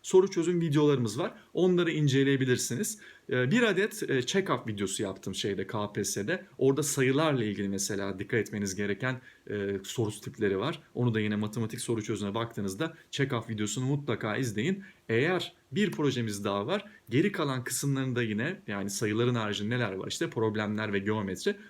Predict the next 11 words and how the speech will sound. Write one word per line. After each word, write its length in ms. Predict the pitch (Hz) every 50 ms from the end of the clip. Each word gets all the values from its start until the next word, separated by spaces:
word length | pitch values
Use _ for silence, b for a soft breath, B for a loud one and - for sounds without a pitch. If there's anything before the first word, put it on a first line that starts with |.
| B
Onlarla 420 | - 131 131 135 147 151 143 123 113
ilgili 300 | 110 110 101 98 95 101
de 80 | 135
bir 100 | 139 143
check-up 320 | 147 - 120 117 131 143 147 143 B B B B
soru 260 | - - 127 123 127
çözümü 320 | 123 - 113 92 104 123 143
yapacağız 480 | 135 113 113 120 107 117 127 123 117
bu 80 | 127 123
kalan 260 | - 117 110 117 123
sürede. 520 | 120 - - 104 95 98 98 156 180 175